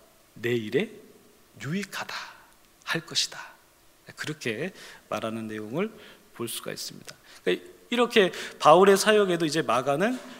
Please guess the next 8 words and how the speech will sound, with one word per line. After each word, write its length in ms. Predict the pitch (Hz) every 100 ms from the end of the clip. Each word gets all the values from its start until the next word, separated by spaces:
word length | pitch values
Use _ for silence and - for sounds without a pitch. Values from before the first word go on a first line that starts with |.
| - -
유익한 840 | 101 107 160 233 - - 202 196
자로서, 540 | 185 131 117 - 117 90 - _ _ _ _ _ _ _ _ _ - - -
아, 260 | - - -
되는 240 | 151 156
것을 280 | 127 113 185
우리가 180 | 135 113
볼 160 | -
수가 400 | 120 - 110 98